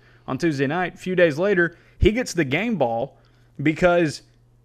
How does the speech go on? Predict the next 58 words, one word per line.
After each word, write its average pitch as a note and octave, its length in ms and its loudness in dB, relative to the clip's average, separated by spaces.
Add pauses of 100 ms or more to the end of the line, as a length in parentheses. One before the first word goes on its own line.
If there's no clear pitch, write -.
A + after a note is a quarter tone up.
(180)
he G3 160 -6
steps F#3+ 400 0
in E3+ 120 -4
in D#3 120 0
a D3 80 -2
really D3+ 200 0
big C3+ 160 2
spot C3+ 320 -2
and B2+ 100 -8
play, C3 280 -2
and, B2 240 -6
and C3 160 -6
plays B2+ 180 -6
for F#3 220 -2
it. C#3+ 80 -6
Because C#3 300 -2 (840)
even G#3+ 200 0
though C4+ 100 6
the A3 80 2
results G#3 360 4
have F3 80 -4
not D3+ 180 0
been B2+ 120 -2
as A#2 120 -6
good, G#2+ 180 -8
and G#2+ 80 -10
as B2 100 -10
Pearl F3 280 2
has F#3 100 0
said, B2 400 -2
they A#2+ 120 -4
have C#3+ 140 0
not F3+ 160 0
won G3+ 220 0
as G#3 120 -4
much F3 180 -4
as C3 80 -4
they B2+ 100 -2
like A2+ 180 -6
to. G#2+ 80 -12
They A2 80 -6
haven't C3+ 160 -2
had E3+ 100 0
as D3+ 100 -4
much F3+ 160 -4
success G#3 460 -2
as E3 80 -4
they D3 120 2
wanted B2 280 -4
to B2 100 -6
this A2+ 180 -8
year. A2 120 -6
It B2 140 -6
has D3+ 140 0
been F3 280 0
a E3 120 -2
rough C#3+ 400 -2
year D#3+ 420 0